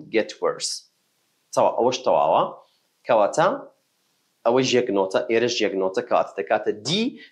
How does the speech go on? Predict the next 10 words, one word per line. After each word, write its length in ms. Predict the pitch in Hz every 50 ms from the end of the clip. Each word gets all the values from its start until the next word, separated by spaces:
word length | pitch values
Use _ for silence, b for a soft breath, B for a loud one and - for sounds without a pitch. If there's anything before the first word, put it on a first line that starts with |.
| B _ -
کە 80 | - 117
دەبێتە 320 | 113 110 117 107 - - - - - - _
ئەی 240 | 113 113 107 101 101
و 140 | 98 98 101 104 104 - - _
سی. 380 | - - - - - 220 190 - 160 156 - _ _ _ _ _ _ _ _ _ _ _ _ _
زۆر 120 | - 90 87 98
زۆر 100 | 117 117 -
تاویت 240 | - 62 67 - - -
عیبی 200 | 78 90 101 120 147
نییە. 120 | 147 -